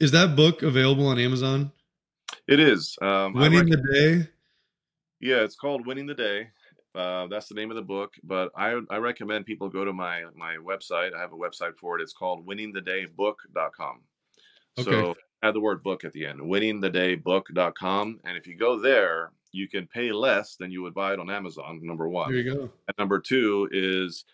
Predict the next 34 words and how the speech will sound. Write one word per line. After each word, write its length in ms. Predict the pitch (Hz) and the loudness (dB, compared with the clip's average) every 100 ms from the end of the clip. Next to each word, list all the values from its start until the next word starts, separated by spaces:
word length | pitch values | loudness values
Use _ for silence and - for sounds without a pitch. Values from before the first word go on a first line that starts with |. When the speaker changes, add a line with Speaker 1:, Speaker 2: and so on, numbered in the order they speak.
| _ _ - | _ _ -10
Speaker 2:
you 240 | 98 101 | -2 2
also 760 | 110 117 - 104 95 92 92 - | 2 0 -2 0 0 0 -4 -8
get 260 | 82 95 95 | -6 -4 -4
a 120 | 90 | -8
signed, 500 | 82 - 95 92 92 | -10 -8 -4 -4 -6
personalized 540 | - 90 - 82 78 - | -6 -8 -6 -10 -10 -8
copy 360 | 76 69 55 57 | -8 -8 -12 -12
where 160 | 80 80 | -4 -2
I'll 160 | 80 | -2
sign 300 | 80 90 90 | -2 -2 -2
it 140 | 87 80 | -2 -6
and 80 | |
I'll 120 | 80 78 | -8 -10
put 160 | 85 | -12
a 20 | |
little 180 | 82 80 | -10 -10
nice 260 | 80 80 80 | -8 -8 -8
little 120 | 78 | -10
message 320 | 80 76 80 | -8 -8 -12
for 200 | - 78 | -8 -6
you, 240 | 78 78 76 | -4 -6 -6
and 300 | 71 76 76 69 | -6 -8 -8 -10
anybody 340 | 87 82 82 78 | -8 -2 -2 -2
can 120 | 78 | -4
get 160 | 80 | -2
it 140 | 80 - | -2 0
there, 360 | 80 80 80 | 0 2 0
and 200 | 76 73 | -2 -6
I 100 | 73 | -8
ship 240 | 78 - - | -6 -8 -10
it 80 | 73 | -10
directly 360 | 76 73 71 | -8 -8 -12
myself. 440 | 67 67 65 52 - | -18 -14 -12 -12 -14
So. 320 | - - 64 | -16 -14 -14